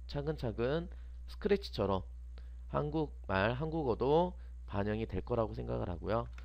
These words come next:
지금은 이제 영어만 되므로 talk to me라고 입력을 한번 해보겠습니다. 혹시나 해서 얘기를 하자면 talk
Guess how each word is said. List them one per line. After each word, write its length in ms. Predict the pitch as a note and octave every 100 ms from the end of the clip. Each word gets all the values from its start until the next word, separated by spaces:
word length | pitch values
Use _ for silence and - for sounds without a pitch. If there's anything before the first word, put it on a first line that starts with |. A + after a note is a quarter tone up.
| - - - -
지금은 720 | A#2+ C#3+ D#3 C3 D3 F3+ D#3+ -
이제 200 | F#2+ F2 -
영어만 420 | G2 A2+ B2+ B2
되므로 580 | G#2 F#2+ A#2 C#3 E3 E3 - - -
talk 200 | D#3 - -
to 260 | - A#2 G2+
me라고 1160 | G2+ C3 D3+ D#3+ C#3+ F#2 F#2+ A2 C3 E3 F3+ - - -
입력을 380 | G2 G2 G2+ G#2
한번 240 | G#2 G2 A2
해보겠습니다. 560 | C#3+ C#3+ - F2+ E2 - - - - - -
혹시나 260 | G#3+ A#3
해서 160 | B3 A3
얘기를 220 | E3+ D3+
하자면 580 | F3 F3+ D3 C3+ C#3+ A#2 -
talk 460 | G3+ A3 - -